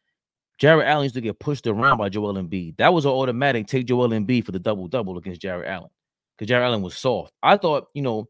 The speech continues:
you live, you live and you learn. You could bet on Jarrett Allen getting ten rebounds versus Joel Embiid. That was not the case. This season, he seems a lot more, has a lot more tenacity, and that, that's just that. And I think J B, watching the Cleveland games, to me, I'm, I gotta be careful what I say,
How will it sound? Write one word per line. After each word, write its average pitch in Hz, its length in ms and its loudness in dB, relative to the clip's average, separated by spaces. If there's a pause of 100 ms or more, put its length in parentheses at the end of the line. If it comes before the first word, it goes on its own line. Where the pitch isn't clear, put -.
(260)
you 131 100 0
live, 131 240 2
you 131 80 0
live 131 160 4
and 123 80 -2
you 117 100 0
learn. 123 180 0
You 113 60 -2
could 101 140 -4
bet 117 100 2
on 107 80 -2
Jarrett 107 260 -2
Allen 107 160 -6
getting 95 160 -6
ten 113 140 -8
rebounds 107 320 -2
versus 95 220 -8
Joel 101 240 0
Embiid. 107 320 -2 (340)
That 123 100 4
was 117 120 -2
not 117 160 -2
the 101 80 -8
case. 120 320 -6 (340)
This 160 220 4
season, 113 420 2 (360)
he 113 40 -6
seems 135 180 2
a 131 60 6
lot 127 160 6
more, 123 420 0
has 113 120 -2
a - 20 0
lot 120 120 4
more 123 120 0
tenacity, 107 640 -2 (380)
and 107 180 -4
that, 131 220 0
that's 135 220 0
just 98 180 -6
that. 87 220 -2 (280)
And 127 80 4
I 135 60 8
think 139 240 4
J 139 220 6
B, 143 260 4
watching 156 480 6
the 170 80 6
Cleveland 156 460 2
games, 113 240 0
to 107 160 -4
me, 143 340 -2 (260)
I'm, 170 220 -2 (640)
I 147 40 0
gotta 165 160 0
be 143 80 -2
careful 131 380 4
what 123 120 2
I 107 100 0
say, 127 360 -2